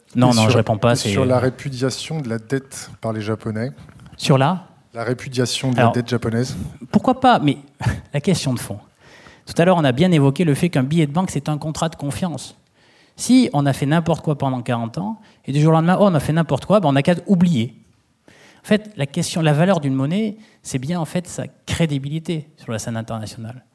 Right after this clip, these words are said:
Speaker 1: Les Japonais peuvent le faire. Mais concrètement,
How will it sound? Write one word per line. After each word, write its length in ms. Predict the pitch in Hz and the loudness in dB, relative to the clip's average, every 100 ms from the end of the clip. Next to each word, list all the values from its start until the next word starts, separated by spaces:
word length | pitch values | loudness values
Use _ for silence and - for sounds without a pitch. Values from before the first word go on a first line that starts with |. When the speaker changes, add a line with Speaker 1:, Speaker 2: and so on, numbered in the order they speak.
| - | -6
Speaker 1:
Les 80 | 131 | -4
Japonais 360 | 139 170 151 - _ _ - | -2 -4 -6 -10 _ _ 4
peuvent 320 | 226 151 113 | 4 4 0
le 100 | 110 | -4
faire. 280 | - 98 - _ _ _ _ _ _ _ _ _ - | -4 -10 -10 _ _ _ _ _ _ _ _ _ -6
Mais 260 | 120 123 - _ | -4 -4 -8 _
concrètement, 720 | - 139 135 - 151 214 208 | -6 -4 -4 -4 -4 -4 -6